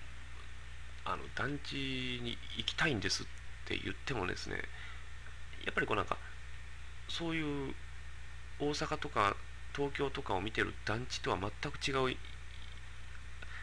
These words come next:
面影なわけですよ。影なわけですよ。だから、それを見てるとちょっとどうかなっ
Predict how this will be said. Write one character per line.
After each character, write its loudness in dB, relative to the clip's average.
面 2
影 6
な 6
わ 6
け -2
で -2
す -2
よ。 -4
影 4
な 4
わ 2
け 0
で -2
す -2
よ。 -4
だ -2
か -2
ら、 -2
そ 0
れ 2
を 2
見 0
て 0
る 0
と -4
ち 0
ょ -4
っ -4
と -2
ど 0
う -2
か 0
な -2
っ 0